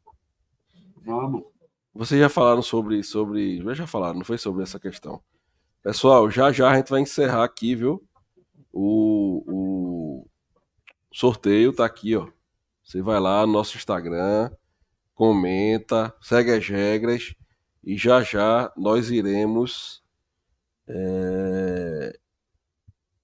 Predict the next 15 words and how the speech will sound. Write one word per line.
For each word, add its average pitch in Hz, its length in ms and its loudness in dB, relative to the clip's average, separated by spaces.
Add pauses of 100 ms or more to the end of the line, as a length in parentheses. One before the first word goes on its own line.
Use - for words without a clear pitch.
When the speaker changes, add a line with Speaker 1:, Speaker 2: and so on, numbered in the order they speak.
(160)
Speaker 2:
nós 107 200 -2
iremos 110 680 2 (180)
parar 120 600 4 (160)
lá 123 420 2
e 104 140 -6
bo-, 101 180 0
e, 92 200 -2
e - 60 -10
carregar 117 440 2
os 110 100 2
comentários 117 460 0
pra 123 80 -6
fazer 113 200 -4
o 120 80 -4
sorteio. - 500 -8